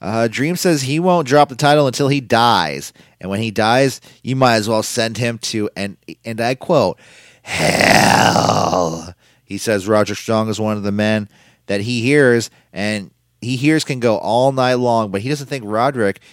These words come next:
is big enough to ride this ride. That's why Velveteen issues an open challenge to anyone, uh, that can hear his voice. But Roderick Strong comes on instead, and <laughs> Jesus Christ, Roderick on the mic is just, he just, "Okay,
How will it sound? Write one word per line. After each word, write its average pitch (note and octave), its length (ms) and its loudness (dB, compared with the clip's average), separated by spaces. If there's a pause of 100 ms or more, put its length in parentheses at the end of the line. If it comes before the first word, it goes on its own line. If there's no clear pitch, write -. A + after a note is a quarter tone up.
(120)
is G2 220 -4
big A#2 220 0
enough B2+ 300 -2
to G#2 120 -4
ride G#2 480 0
this F#2+ 320 -2
ride. D#2+ 440 -4 (340)
That's A2+ 260 2
why B2 160 4
Velveteen A#2+ 640 0
issues C3 400 -2
an F#2+ 80 -12
open D3 340 0
challenge A#2+ 520 -2
to - 140 -6
anyone, B2+ 560 -4 (120)
uh, A2 160 -4
that G2 140 -6
can G#2+ 100 -12
hear A2 200 -8
his G#2 240 -4
voice. A2 480 -4 (420)
But A#2+ 120 2
Roderick G#3+ 400 6
Strong A#3+ 300 2
comes G#3 260 2
on F3+ 100 4
instead, D3 640 2 (360)
and A2 360 -6
<laughs> A2+ 60 -20
Jesus A#2+ 320 -8
Christ, G2+ 300 -4
Roderick A#2+ 360 -2
on A#2 120 -4
the F#2+ 80 -6
mic F2+ 400 -6
is F2+ 180 -8
just, E2+ 400 -10 (220)
he - 280 -20
just, G#2+ 220 -16 (400)
"Okay, F3 840 2